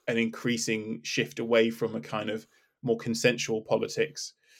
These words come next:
uh, in the sixties and seventies, where, you know, there were clear differences of opinions, people disagreed, but broadly people were happy to kind of consider the other side kind of legitimate Americans.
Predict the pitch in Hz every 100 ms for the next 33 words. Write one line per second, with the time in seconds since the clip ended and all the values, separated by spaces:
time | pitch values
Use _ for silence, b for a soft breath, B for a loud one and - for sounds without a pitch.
0 | b b 120 104 104 101 123 107 101 101
1 | 101 - 113 - 120 107 104 110 110 110
2 | 104 110 110 - _ _ _ _ _ _
3 | _ _ - 127 127 123 104 110 113 117
4 | 143 113 117 131 110 107 - 120 110 104
5 | 117 135 117 - - 120 104 - - 110
6 | 107 - b - 113 113 110 147 110 -
7 | 113 107 107 117 - 110 117 - 110 110
8 | - 113 - 110 107 - 117 110 - 110
9 | 104 104 - 113 110 110 110 - 113 -
10 | - - - - b b b b - 113
11 | 104 104 - 107 110 135